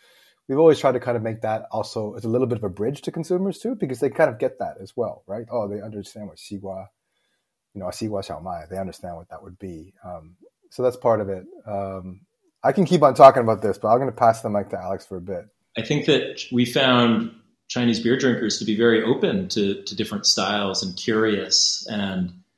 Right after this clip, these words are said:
Speaker 2: you know, there's kind of a time and place for Qingdao or Yanjing, but then also,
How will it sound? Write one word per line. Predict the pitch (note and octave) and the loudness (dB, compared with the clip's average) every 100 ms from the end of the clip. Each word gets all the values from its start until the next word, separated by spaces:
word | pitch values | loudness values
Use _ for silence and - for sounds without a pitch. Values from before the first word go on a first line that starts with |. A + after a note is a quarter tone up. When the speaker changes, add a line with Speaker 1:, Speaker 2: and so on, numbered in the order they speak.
| _ - | _ -4
Speaker 2:
you | A#2+ | 0
know, | A2 | 0
there's | A2 A2+ | 2 0
kind | - E3 | 0 0
of | D#3 | 0
a | |
time | - A#2 B2 | -2 0 2
and | A#2+ - | 2 2
place | A#2 A#2 - | 0 0 0
for | - G#2+ | 0 -2
Qingdao | - A#2 A#2 A#2 | 0 0 2 0
or | A#2 A2+ | 0 0
Yanjing, | G#2+ A2 G#2+ A#2+ C#3+ D#3+ | 0 -2 -2 -2 -2 -6
but | - - | -8 -4
then | A2+ G#2+ | 0 2
also, | G#2+ G2+ A#2 G#2+ G#2 G2 G2 | 2 2 2 2 0 -2 -6